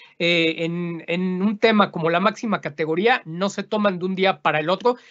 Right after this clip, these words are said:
salvo que hayan sido por, por situaciones fortuitas, ¿no? Un, un accidente, algo, algo que sale totalmente del, del escenario. Pero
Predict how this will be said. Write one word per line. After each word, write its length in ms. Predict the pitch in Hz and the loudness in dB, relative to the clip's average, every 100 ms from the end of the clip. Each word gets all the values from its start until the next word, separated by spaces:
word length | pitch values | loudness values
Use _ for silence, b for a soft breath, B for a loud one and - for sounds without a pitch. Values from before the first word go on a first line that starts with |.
| B | B
salvo 380 | - 175 175 160 | -4 -2 -2 -4
que 200 | 175 170 - | -2 -2 0
hayan 260 | 175 190 | 0 0
sido 340 | 156 196 190 147 | -2 -2 -2 -2
por, 360 | 160 151 147 | -4 -4 -6
por 160 | 147 147 | -12 -16
situaciones 580 | - 147 147 - 170 151 | -14 -14 -12 -8 -8 -6
fortuitas, 640 | 147 - 143 - 123 - | -12 -10 -14 -12 -14 -4
¿no? 160 | 160 | 0
Un, 220 | 196 185 175 | 2 0 -2
un 160 | 170 | -4
accidente, 640 | 165 - 151 151 160 147 151 | -4 -4 -4 -2 -2 -2 -2
algo, 260 | 156 156 156 B B | -2 -2 -6 B B
algo 240 | 233 240 | 2 2
que 80 | 233 | 2
sale 200 | 233 208 | 0 -2
totalmente 720 | - 151 180 175 170 151 160 | -4 -4 -2 -2 -4 -6 -4
del, 260 | 147 135 139 | -4 -6 -8
del 160 | 139 | -12
escenario. 480 | 135 - 135 131 117 | -10 -12 -10 -10 -6
Pero 240 | 156 151 | -2 0